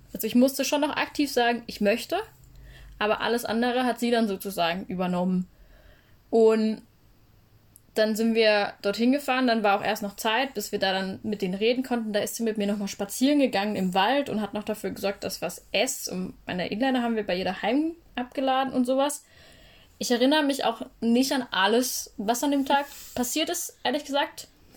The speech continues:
Es war übrigens der Geburtstag von meinem damaligen Freund. Für den tut's mir auch heute noch leid. Ähm, nein, und dann hat sie noch mit meinem Papa geredet, der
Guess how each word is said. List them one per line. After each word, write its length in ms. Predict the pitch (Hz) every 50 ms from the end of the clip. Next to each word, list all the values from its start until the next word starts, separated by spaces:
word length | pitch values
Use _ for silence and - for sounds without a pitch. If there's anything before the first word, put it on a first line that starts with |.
| - - - _ _
Es 80 | - -
war 80 | 220 240
übrigens 260 | 240 - 240 233 233
der 100 | - 226
Geburtstag 640 | 196 196 202 - 208 214 233 220 - - - - - -
von 160 | - - 208
meinem 260 | 202 247 233 202 -
damaligen 480 | - 202 220 214 202 190 196 196 196 202
Freund. 540 | - - - 202 185 185 190 196 - - - _ _ - - -
Für 100 | - 247
den 160 | 202 220 233 240
tut's 220 | 240 254 240 -
mir 160 | 247 214 208
auch 100 | 214 214
heute 280 | 254 233 240 240 285 285
noch 140 | 277 277 277
leid. 440 | 277 247 254 233 233 233 - - - - - - - _ _ - - - - - - - 539 523 494 480 480 427 370 - - - - -
Ähm, 400 | 233 233 240 254 262 254 269 311 - - - - - - - - - 311 - - - - - _ _ _ - - 381 392 381 - 539 523 494 440 415 415 403 381 - - -
nein, 300 | 233 240 240 277 285 -
und 60 | 247
dann 140 | 247 254 262
hat 120 | 269 269
sie 80 | - 262
noch 80 | 247 247
mit 120 | 240 214
meinem 200 | 214 208 196 202
Papa 280 | 202 - 262 - 311 320
geredet, 420 | 320 320 302 302 294 302 302 285 269
der 80 | 269